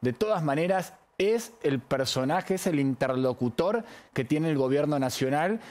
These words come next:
y, por supuesto, que los gobernadores intentan aprovecharlo. Yo les decía, no es tan agradable. Claro, Francos, antes de salir de Capital Federal,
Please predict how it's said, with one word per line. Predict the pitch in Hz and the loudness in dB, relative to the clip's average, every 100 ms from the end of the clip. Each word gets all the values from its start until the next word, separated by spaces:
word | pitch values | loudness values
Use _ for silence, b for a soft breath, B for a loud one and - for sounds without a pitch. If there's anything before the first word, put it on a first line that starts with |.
| B | B
y, | 120 | -4
por | - - 131 123 | -4 -2 0 0
supuesto, | - 113 147 160 160 190 190 | -2 -2 0 -2 0 -2 -2
que | - 120 | -2 -2
los | 113 | 0
gobernadores | 113 117 117 117 120 131 160 160 - | 2 2 0 0 2 2 2 -2 -2
intentan | 131 113 123 120 123 131 139 - | -2 0 0 -2 0 -2 -2 -6
aprovecharlo. | 104 110 98 92 - 117 92 87 87 B B B - | -2 0 0 0 0 -2 -2 -4 -4 B B B -4
Yo | |
les | 180 147 | -2 0
decía, | 123 143 123 104 - | 0 0 0 0 -6
no | - 147 | -2 0
es | 196 | 0
tan | - 156 | -2 -2
agradable. | 139 131 135 196 190 123 | 0 2 2 0 0 0
Claro, | 196 175 98 B B B | 0 0 -2 B B B
Francos, | - 240 240 196 - | -2 -2 0 -4 -2
antes | - 262 247 165 | -4 -2 0 0
de | 135 | 0
salir | - 127 165 262 220 | 0 0 2 0 -2
de | 127 123 117 | -2 -4 -2
Capital | 117 127 165 180 | -2 0 0 0
Federal, | 139 123 139 202 | 0 0 2 0